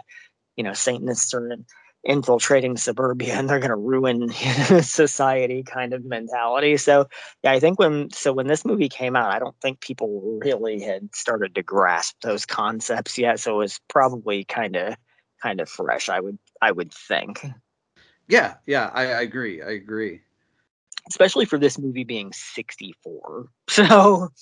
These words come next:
Speaker 1: like, that's, that's very early. So.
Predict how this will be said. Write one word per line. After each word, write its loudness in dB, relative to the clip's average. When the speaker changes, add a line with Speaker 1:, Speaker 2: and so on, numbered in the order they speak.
Speaker 1:
like, -16
that's, -10
that's -4
very -10
early. -18
So. -6